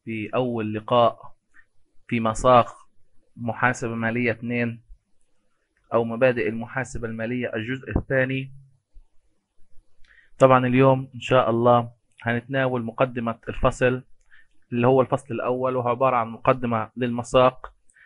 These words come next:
بيتناول بشكل عام مراجعة سابقة لما درسناه في محاسبة واحد، بالإضافة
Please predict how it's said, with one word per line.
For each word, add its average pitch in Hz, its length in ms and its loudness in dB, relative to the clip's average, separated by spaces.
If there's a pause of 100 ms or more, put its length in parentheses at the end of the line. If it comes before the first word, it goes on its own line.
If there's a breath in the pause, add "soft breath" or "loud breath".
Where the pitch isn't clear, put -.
(180 soft breath)
بيتناول 127 500 -4
بشكل 127 300 -6
عام 127 260 2
مراجعة 123 480 6
سابقة 127 480 2
لما 131 220 -2
درسناه 131 600 -8 (720 soft breath)
في 120 380 2
محاسبة 131 560 4
واحد، 135 480 10 (2250)
بالإضافة 139 840 4